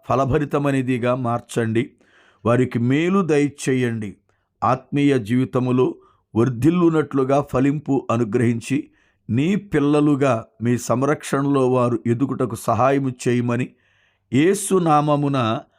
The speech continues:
ప్రార్థిస్తున్నాను పరమ తండ్రి. ఆమేన్. ప్రభువునందు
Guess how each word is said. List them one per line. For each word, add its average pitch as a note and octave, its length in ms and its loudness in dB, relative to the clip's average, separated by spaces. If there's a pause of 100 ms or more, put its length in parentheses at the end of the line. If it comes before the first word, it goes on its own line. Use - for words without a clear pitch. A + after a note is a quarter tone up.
(340)
ప్రార్థిస్తున్నాను C3 1120 0 (280)
పరమ C3+ 300 2
తండ్రి. G#2+ 680 -2 (680)
ఆమేన్. G#2+ 440 0 (2500)
ప్రభువునందు B2+ 1000 2